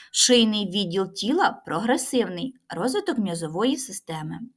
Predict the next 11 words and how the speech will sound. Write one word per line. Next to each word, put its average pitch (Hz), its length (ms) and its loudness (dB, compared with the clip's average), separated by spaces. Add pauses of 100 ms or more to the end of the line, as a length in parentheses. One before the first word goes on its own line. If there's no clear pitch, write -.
(920)
Миготлива 233 600 6
перетинка, 196 640 4
третя 196 420 -2
повіка, 226 580 -2 (280)
яка 202 500 2
очищує 262 600 0
та 254 220 2
зволожує 240 600 0
око. 165 480 -4 (380)
Розвиток 214 540 0
легень 185 440 0